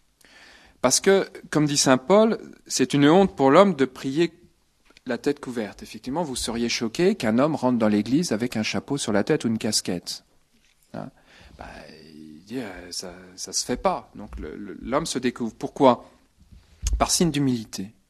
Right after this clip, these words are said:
C'est effectivement, autrefois, le, pour un homme, c'était avoir une autorité que d'être couvert. Et d'ailleurs, vous avez dans l'église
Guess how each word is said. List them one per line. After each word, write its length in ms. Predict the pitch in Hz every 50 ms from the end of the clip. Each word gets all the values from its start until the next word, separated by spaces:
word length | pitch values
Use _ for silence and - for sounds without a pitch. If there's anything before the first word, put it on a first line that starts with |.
| _ _ _ _ _ - - - -
C'est 120 | - - 120
effectivement, 440 | - 120 110 - 151 185 208 185
autrefois, 520 | 147 110 - 127 120 - - 165 175 185 175
le, 500 | 156 123 113 107 104 104 98 98 95 - _
pour 160 | - 120 110 113
un 160 | 110 113 127
homme, 200 | 156 196 220 214
c'était 460 | - - 123 110 - - 151 165 - - _ _ _ _ _ _ _ _ _ _ _ _ _ _ _ _ _ _ _ - -
avoir 260 | 110 117 127 131 135
une 120 | 127 127
autorité 480 | 127 127 - 113 120 117 - - 180 185
que 100 | - 131
d'être 260 | 127 123 120 - 131
couvert. 580 | 117 - - 123 117 113 104 98 92 - - _ _ _ _ - - - - - - - _ -
Et 120 | 131 127
d'ailleurs, 460 | 113 127 120 117 131 151 202 220 202
vous 200 | 160 135 120 117
avez 480 | 120 117 110 131 147 175 196 214 226 - - _ - -
dans 200 | 123 120 127 127
l'église 640 | 127 123 120 110 117 131 175 214 247 240 - - -